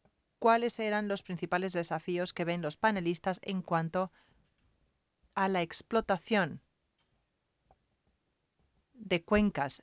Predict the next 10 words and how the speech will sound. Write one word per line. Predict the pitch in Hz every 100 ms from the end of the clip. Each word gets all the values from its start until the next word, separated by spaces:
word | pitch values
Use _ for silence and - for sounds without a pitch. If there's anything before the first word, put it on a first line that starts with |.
| -
en | 185
su | 165 165
región. | 160 - 165 135 131 - _ _ _ _ _ _ _ _ _ _ _ _ _ _ _ _ _ _ _ _ -
¿Cuál | 214 208
es | 214 -
el | 214
papel | 190 196 202
de | 196
los | 196 202 - _ _ _ _ _ _ _ -
operadores | 185 180 180 196 220 156 131 - -